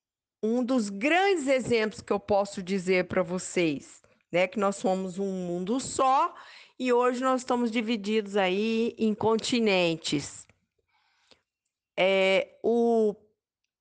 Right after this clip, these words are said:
os animais do hemisfério sul, por exemplo, é, da costa brasileira, ou muitos,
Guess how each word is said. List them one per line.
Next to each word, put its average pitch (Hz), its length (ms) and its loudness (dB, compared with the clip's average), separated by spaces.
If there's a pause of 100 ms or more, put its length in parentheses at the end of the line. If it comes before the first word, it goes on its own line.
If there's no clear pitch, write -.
(140)
os 202 260 0
animais 226 760 2
do 208 120 0
hemisfério 190 840 0 (480)
sul, 359 520 0
por 180 240 0
exemplo, 196 760 0 (800)
é, 175 600 2
da 185 220 -2
costa 185 420 -2
brasileira, 180 960 2
ou 202 180 2
muitos, 262 880 0